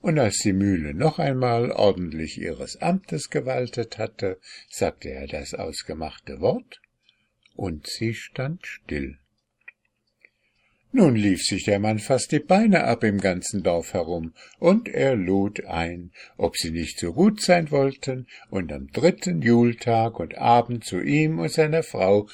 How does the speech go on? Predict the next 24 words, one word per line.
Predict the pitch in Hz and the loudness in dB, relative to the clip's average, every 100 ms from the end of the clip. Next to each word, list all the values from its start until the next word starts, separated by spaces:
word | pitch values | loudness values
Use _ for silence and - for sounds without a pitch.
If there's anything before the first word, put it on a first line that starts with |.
| - - | -20 -4
zu | 147 143 | -2 0
Besuch | 160 117 90 92 87 | -2 -2 -2 -2 -4
zu | - 107 | -6 -6
kommen. | 101 107 98 101 101 98 _ _ _ _ _ _ _ _ _ _ - | -2 -2 -2 -6 -8 -14 _ _ _ _ _ _ _ _ _ _ -2
Er | 127 123 107 85 | 4 6 6 4
lief | 78 101 87 82 | 2 0 0 -2
das | - 85 - | -2 -2 -2
ganze | - 101 95 87 76 - | 0 0 0 -4 -8 -8
Kirchspiel | - 160 123 - - 120 104 101 | 0 2 0 -4 -6 0 0 2
ab, | - 92 - _ _ _ _ | 0 -2 -6 _ _ _ _
und | 175 180 131 - | 2 2 2 4
alle | 117 110 104 | 6 6 4
wunderten | 98 107 98 95 98 92 | 4 4 4 2 2 -4
sich. | 95 90 90 - - - - _ _ | -2 -4 -6 -12 -20 -20 -20 _ _
Er | 139 143 143 107 | 0 4 6 6
hätte | 127 139 117 | 4 2 4
ja | 110 110 104 | 6 6 4
kaum | - 113 113 98 | 4 4 4 4
das | 101 - | 2 4
Salz | 82 101 101 - | 4 4 2 -4
zur | - 92 | -4 -4
Suppe, | - 98 - 95 | -2 -2 -2 -2
meinten | 95 90 87 85 | -2 -4 -8 -14
sie, | 85 90 82 | -10 -8 -8